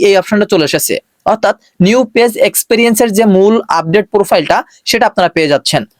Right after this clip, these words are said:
আবার অনেকেই কিন্তু ক্লাসিক পেজে এখনো রয়েছেন, এরকম প্রোফাইল এখনো শো করেনি। আমি এক কথাই বলবো, আপনারা এই যে এনপিই এসেছে, অর্থাৎ নিউ এক্সপিরিয়েন্সের যে পেজের প্রোফাইলটা এসেছে, এই প্রোফাইল রেখে আপনারা কখনোই ওই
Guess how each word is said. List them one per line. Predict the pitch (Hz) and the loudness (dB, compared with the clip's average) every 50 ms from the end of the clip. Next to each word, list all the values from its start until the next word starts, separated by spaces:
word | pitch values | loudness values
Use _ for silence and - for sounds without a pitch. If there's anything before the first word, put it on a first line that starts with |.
| _ _ _ _ - | _ _ _ _ -4
আবার | - 220 269 269 226 233 269 - _ _ - - | -4 -2 0 2 0 0 -2 -6 _ _ -2 -2
অনেকেই | - 220 254 262 262 277 269 | 0 2 0 2 2 2 0
কিন্তু | 233 - 262 254 226 277 | 2 0 -2 0 0 -2
ক্লাসিক | - - 202 196 - 247 220 - | 0 0 0 0 0 -4 -4 -2
পেজে | 247 240 233 269 | -2 0 0 0
এখনো | 226 185 - 175 180 185 | 0 0 0 0 0 2
রয়েছেন, | 170 160 143 131 123 - 143 117 - - _ | 2 2 0 0 -2 -4 -4 -4 -6 -12 _
এরকম | _ 185 208 220 226 240 226 | _ -2 0 0 0 -2 -2
প্রোফাইল | - 226 214 220 262 262 | 0 -2 0 0 0 0
এখনো | 233 196 - 208 240 | 0 0 0 -2 -2
শো | 247 - 285 254 | 0 0 0 0
করেনি। | - 180 147 127 117 110 104 - _ _ _ _ _ _ _ _ _ _ _ _ _ _ _ _ _ _ _ _ _ _ _ - | 0 0 -2 -2 -4 -6 -10 -14 _ _ _ _ _ _ _ _ _ _ _ _ _ _ _ _ _ _ _ _ _ _ _ -4
আমি | 185 220 247 269 | -4 -2 0 0
এক | 254 - 226 220 - | 0 0 0 -2 0
কথাই | - 220 220 294 254 | -2 -2 0 0 0
বলবো, | 240 233 226 214 233 262 262 - _ - _ _ | 0 0 2 2 2 0 0 -4 _ -20 _ _
আপনারা | - 160 165 - 196 202 208 226 233 233 - _ _ | -4 -4 -2 0 0 0 2 0 0 -2 -6 _ _
এই | 196 196 214 | 0 0 0
যে | 185 208 226 220 220 | 0 0 0 0 2
এনপিই | 220 202 208 214 214 220 214 220 - 220 208 214 208 - 196 196 208 202 339 - | 0 0 2 2 2 2 0 0 0 0 0 0 0 0 -2 -2 -2 -2 -2 -2
এসেছে, | 196 185 - 226 - - - 226 | 0 0 0 0 0 0 2 2
অর্থাৎ | 214 175 - - 180 175 | 2 2 0 -2 -2 0
নিউ | 180 185 196 208 - - | 2 2 2 2 0 -2
এক্সপিরিয়েন্সের | 185 180 - - - - 202 208 214 214 208 - 202 | -2 -2 -2 -4 -2 -2 0 0 0 0 0 0 -2
যে | 196 196 | -2 -2
পেজের | - 190 180 170 175 196 185 - - - - _ _ | 0 0 0 0 0 -2 -2 -6 -8 -20 -20 _ _
প্রোফাইলটা | 202 196 185 233 214 202 208 | -2 0 0 0 0 0 0
এসেছে, | 196 - 208 185 - 254 285 - _ - - _ _ | 0 0 0 0 0 -2 -2 -2 _ -20 -20 _ _
এই | - 202 240 262 | 0 0 0 2
প্রোফাইল | - - 220 226 220 - 240 233 202 | 0 0 0 0 2 2 0 2 2
রেখে | 196 202 185 - 240 | 0 0 2 2 0
আপনারা | 214 - - - 175 185 208 - | 0 0 0 0 0 0 2 2
কখনোই | - 170 160 - - 233 254 226 202 240 - - _ _ _ _ _ | 0 -2 0 0 -2 -2 0 0 0 -2 -4 -6 _ _ _ _ _
ওই | 190 220 247 | 0 0 0